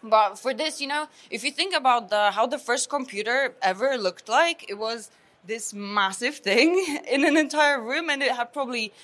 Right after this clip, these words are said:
less calcula-, less calculating power than, I don't know, any of the devices you have right now. <laughs> So I think, um, in time, uh,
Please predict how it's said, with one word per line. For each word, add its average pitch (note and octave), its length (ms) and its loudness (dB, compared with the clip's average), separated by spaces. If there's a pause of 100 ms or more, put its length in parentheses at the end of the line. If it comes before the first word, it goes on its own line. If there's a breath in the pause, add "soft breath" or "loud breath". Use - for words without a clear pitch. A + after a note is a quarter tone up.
(120)
less C4 280 4
calcula-, A3 640 0
less A#3 240 2
calculating A#3 680 0
power A3 420 0
than, G3 380 -2 (360 soft breath)
I G3 100 2
don't G#3+ 120 0
know, F#3+ 180 2
any B3 240 4
of B3 140 2
the B3 80 -4
devices G#3+ 520 4
you A3 80 -4
have F#3+ 200 2
right F3 180 0
now. F#3 360 4
<laughs> - 40 -8 (600 loud breath)
So B3+ 320 4
I B3 80 6
think, E4 400 2
um, B3 320 6
in C4 180 0
time, C4+ 460 4
uh, G3 500 2